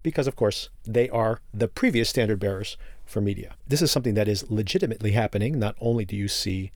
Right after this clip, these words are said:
the right wing in general, right-wing politicians attacking social media, but of course traditional media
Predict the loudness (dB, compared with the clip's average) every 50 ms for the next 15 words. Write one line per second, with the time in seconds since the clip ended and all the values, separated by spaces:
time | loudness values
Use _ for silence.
0 | -6 -2 0 2 4 2 2 2 0 -2 0 -2 -2 -6 -8 -12 -4 -2 -2 0
1 | 2 0 0 0 -2 -4 -6 -12 -20 -20 -12 -2 -2 -2 0 0 -4 -2 0 0
2 | 0 0 0 -2 0 -2 -2 -4 -6 0 2 2 2 2 0 -2 -2 -2 -6 -10
3 | -20 -12 -6 -2 -2 0 2 2 2 4 4 4 2 2 0 -4 -8 -4 -2 -2
4 | -2 2 2 2 2 2 0 0 0 2 2 2 0 2 4 4 4 2 2 -2
5 | -8